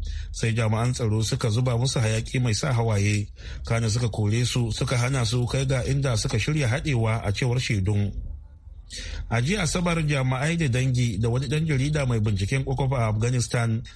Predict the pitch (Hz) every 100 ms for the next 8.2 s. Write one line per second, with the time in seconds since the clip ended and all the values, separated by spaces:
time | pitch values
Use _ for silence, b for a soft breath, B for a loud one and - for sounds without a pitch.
0 | - 139 127 131 127 127 131 123 156 120
1 | 113 110 - B B B - 117 123 139
2 | 131 123 131 123 123 127 127 117 117 127
3 | 131 139 139 117 120 113 139 135 113 -
4 | 104 120 117 123 B B B - 117 107
5 | 131 135 113 120 123 117 104 113 120 135
6 | 135 127 107 110 110 107 101 - 117 113
7 | 104 120 143 123 110 113 117 113 101 101
8 | 104 104